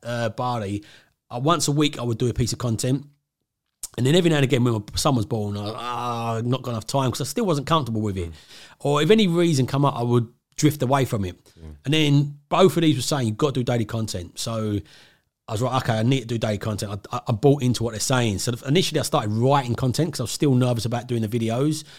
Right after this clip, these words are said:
Speaker 1: And I knew I had to do lives. Lives was the one that suited me at the time. One, I was getting big reach. And number two, it suited the way I ramble and go on. It suited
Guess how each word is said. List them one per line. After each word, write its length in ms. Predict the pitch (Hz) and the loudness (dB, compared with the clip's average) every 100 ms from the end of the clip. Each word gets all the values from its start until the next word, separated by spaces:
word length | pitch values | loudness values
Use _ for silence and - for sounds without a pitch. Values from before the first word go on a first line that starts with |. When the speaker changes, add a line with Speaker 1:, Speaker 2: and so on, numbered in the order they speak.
| - - | -18 0
Speaker 1:
And 140 | 123 | 6
I 20 | |
knew 120 | 160 190 | 6 6
I 20 | |
had 60 | 139 | 4
to 60 | |
do 120 | 143 | 2
lives. 460 | 135 135 113 85 95 | 2 2 -2 -4 -2
Lives 400 | 143 165 151 - | 2 2 0 -2
was 140 | 131 | -2
the 80 | 117 | -2
one 220 | 123 131 | -2 -2
that 120 | 117 113 | -4 -4
suited 340 | - 131 107 | 0 0 0
me 320 | 107 127 110 | 0 2 0
at 80 | 117 | -2
the 60 | - | -6
time. 360 | - 120 113 | -4 -2 0
One, 180 | 127 156 | 2 2
I 40 | 135 | 0
was 100 | 120 | 0
getting 160 | 123 | -2
big 160 | 110 113 | -2 -2
reach. 360 | 107 101 107 | -2 -4 -6
And 80 | 107 | -6
number 180 | 110 104 | -6 -6
two, 280 | - 131 113 | -4 -4 -2
it 100 | - | -2
suited 500 | - 151 123 110 101 - _ _ | 0 0 0 -4 -10 -16 _ _
the 80 | 120 139 - | -8 -8 -4
way 160 | 135 | -2
I 80 | 135 | 0
ramble 500 | 120 131 131 120 110 | 2 0 0 0 -2
and 100 | 104 | -2
go 180 | 113 120 | -2 -2
on. 300 | 117 113 107 | -2 -2 -4
It 180 | 110 - | -6 -4
suited 460 | - 143 117 110 | 2 2 2 -4